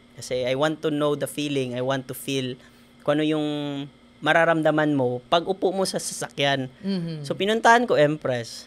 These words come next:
Speaker 1: So, nagtingin-tingin ako ng sasakyan. Ganito, ganyan. May nakita akong malaki.
Speaker 2: Mm-hmm.
Speaker 1: S U V. Sabi niya, "Sir,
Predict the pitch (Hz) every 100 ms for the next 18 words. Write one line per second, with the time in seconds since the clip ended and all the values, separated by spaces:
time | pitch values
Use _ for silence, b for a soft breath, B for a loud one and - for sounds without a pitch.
0 | - - - 135 127 117 131 131 131 135
1 | 135 131 131 127 - 131 - 180 185 135
2 | 123 123 131 127 123 131 127 b b b
3 | b 214 262 285 247 165 170 214 202 190
4 | 185 - 247 247 185 - - - - -
5 | - 175 156 196 196 202 143 b b b
6 | - 156 175 160 214 226 165